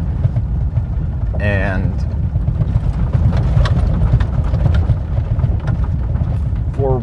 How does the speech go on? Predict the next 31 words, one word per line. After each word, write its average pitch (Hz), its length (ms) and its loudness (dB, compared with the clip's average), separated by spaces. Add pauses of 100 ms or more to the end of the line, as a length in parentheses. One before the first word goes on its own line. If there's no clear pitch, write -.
(120)
whatever 143 500 -2
reason, - 500 -4 (3000)
I've 131 220 0
gotten 170 300 2
to 139 100 4
a 120 60 4
point 131 500 0 (1500)
where 143 260 6
I 131 100 6
just, 151 240 2 (160)
I 143 100 4
keep - 300 0
these, 160 420 2 (720)
most 175 320 2
of 113 120 2
these 95 400 -2 (3500)
daily 117 300 2
devotionals, 98 720 0
I 110 80 0
keep - 160 -2
them 139 160 -2
in 104 100 0
my 92 140 -2
car, - 480 -2
I - 120 -4
keep 113 120 -4
them 110 160 -2
in - 80 -2
my - 100 0
truck - 340 0
rather, - 400 -2